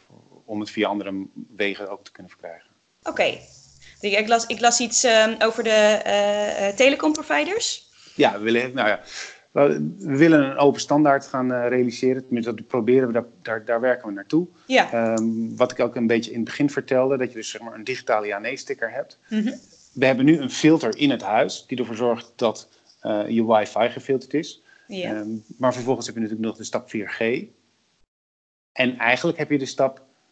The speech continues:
Speaker 1: bij de leverancier zelf.
Speaker 2: Ja.
Speaker 1: Eh, dat, dat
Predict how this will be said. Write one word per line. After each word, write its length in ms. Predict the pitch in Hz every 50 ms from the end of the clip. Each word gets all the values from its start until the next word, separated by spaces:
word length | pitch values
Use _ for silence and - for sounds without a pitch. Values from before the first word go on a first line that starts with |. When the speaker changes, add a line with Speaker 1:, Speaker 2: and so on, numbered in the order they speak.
| _ _ _ _ _ _
Speaker 1:
bij 280 | - 117 107 120 123 123
de 80 | 120
leverancier 680 | 120 117 117 120 120 - 117 113 110 - - 110 101 98 -
zelf. 420 | - 123 98 78 76 - - _ _ _ _ _ _ _ _ _
Speaker 2:
Ja. 320 | 196 180 170 156 147 - - - - _ _ _ _ _ _ _ - - _ _ _
Speaker 1:
Eh, 120 | - 104 101
dat, 220 | 101 113 113 117 -
dat 200 | 127 123 -